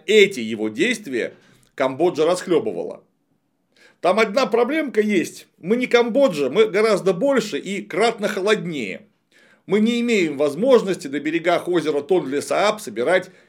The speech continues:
четыре урожая риса в год. Мы имеем возможность собирать два хреновых урожая в год, озимых и яровых.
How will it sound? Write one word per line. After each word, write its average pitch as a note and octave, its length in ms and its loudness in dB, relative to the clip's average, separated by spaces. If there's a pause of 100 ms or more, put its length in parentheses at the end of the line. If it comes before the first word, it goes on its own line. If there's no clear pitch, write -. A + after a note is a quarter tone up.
(120)
четыре G3+ 680 -2
урожая C#3 640 2
риса C#3 340 -4
в A2+ 100 -10
год. C#3+ 460 0 (1300)
Мы D3+ 320 -2
имеем D#3 360 0
возможность D3 520 0
собирать C#3+ 360 0
два C3+ 200 0
хреновых E3+ 560 2
урожая A2 480 0
в G#2+ 80 -10
год, A#2+ 360 -2 (260)
озимых B2+ 720 -2 (480)
и C#3+ 100 -6
яровых. E3+ 760 4